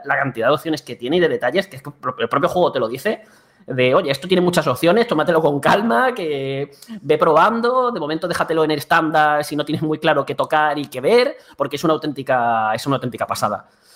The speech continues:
Y, y, vamos, yo la verdad que estoy bastante ilusionado con lo que se, eh, con lo que da in-, lo que promete este juego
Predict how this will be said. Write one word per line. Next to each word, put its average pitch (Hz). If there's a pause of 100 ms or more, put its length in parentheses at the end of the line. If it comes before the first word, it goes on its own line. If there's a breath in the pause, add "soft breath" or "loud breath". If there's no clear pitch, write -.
(300 soft breath)
Y, 113 (160)
y, 117
vamos, 131
yo 135
la 143
verdad 147
que 143
estoy 135
bastante 135
ilusionado 131
con 135
lo 123
que 120
se, 101
eh, 107
con 120
lo 117
que 117 (480)
da 147
in-, 175
lo 147
que -
promete 147
este 185
juego 143